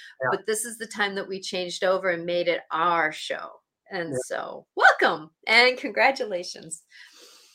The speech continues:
Speaker 1: Yeah. So today, uh, I think what you said we're gonna talk about fear, right?
Speaker 2: We were gonna talk about fear, and there was something that you said about, uh, going to heaven and finding out information in heaven.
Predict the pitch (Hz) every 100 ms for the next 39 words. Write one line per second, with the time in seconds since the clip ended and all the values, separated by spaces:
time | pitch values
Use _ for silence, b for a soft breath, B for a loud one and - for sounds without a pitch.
0 | B - 143 120 - _ b b b _
1 | _ - 175 - 156 175 196 151 139 131
2 | 151 143 - 180 - 165 156 - 165 139
3 | 143 135 147 139 147 131 123 - - -
4 | 190 117 104 117 135 - _ _ _ _
5 | 240 285 330 427 415 339 285 247 214 208
6 | - 233 202 196 196 - 240 302 330 -
7 | 330 415 427 427 - 285 - 247 233 233
8 | 208 - 202 190 180 175 170 180 - -
9 | b b b b _ 208 185 180 196 196
10 | 220 240 233 214 - 220 - - 185 160
11 | 147 - - _ _ _ _ _ _ _
12 | _ 202 190 185 180 175 170 170 214 196
13 | 208 202 175 175 - 175 185 170 190 208
14 | - 160 - 165 175 233 240 156 -